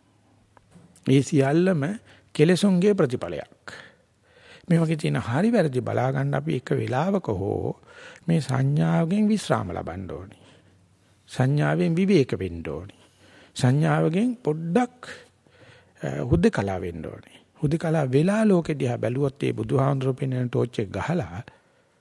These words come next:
අනේ මේ සංසාරේ පුරාවට අපි කවදාකවත් මේ අන්ධකාර ගුහාවේ ඇතුලේ මධ්‍යම ප්‍රතිපදාව තියෙනවායි කියලා.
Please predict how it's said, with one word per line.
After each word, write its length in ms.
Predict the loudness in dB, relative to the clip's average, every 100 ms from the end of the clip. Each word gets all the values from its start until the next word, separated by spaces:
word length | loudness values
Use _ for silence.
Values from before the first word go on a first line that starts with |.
| _ _ _ _ _ _ _ _ -6
අනේ 280 | 0 2 2
මේ 140 | 0
සංසාරේ 680 | -2 -6 -4 -4 -2 0 -2
පුරාවට 640 | -4 -4 0 2 2 0
අපි 200 | -4 -6
කවදාකවත් 920 | -6 -4 -4 -2 -2 -2 -2 -4 -6 -10 _ _ _ _ _ _ _ -20 0
මේ 180 | 2 4
අන්ධකාර 540 | 4 2 2 0 2
ගුහාවේ 420 | 2 2 2 0
ඇතුලේ 300 | 0 0 0
මධ්‍යම 340 | 2 0 0 2
ප්‍රතිපදාව 500 | 2 2 0 -2 -2
තියෙනවායි 400 | -2 -4 -4 -4
කියලා. 380 | -4 -6 -6